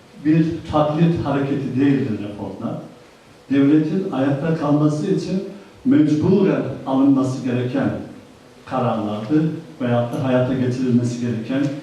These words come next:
ilkelerdi. Buna da değineceğim. Üçüncüsü tabii ki, e, on dokuzuncu yüzyıl boyunca yaşanan sıkıntılar var. Devlet adamlarının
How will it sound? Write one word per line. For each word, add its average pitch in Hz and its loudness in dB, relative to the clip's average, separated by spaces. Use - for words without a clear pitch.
ilkelerdi. 123 -2
Buna 156 4
da 117 0
değineceğim. 123 0
Üçüncüsü 170 2
tabii 139 0
ki, 151 4
e, 135 0
on 151 6
dokuzuncu 147 4
yüzyıl 139 4
boyunca 123 2
yaşanan 123 0
sıkıntılar 120 0
var. - -2
Devlet 151 2
adamlarının 127 0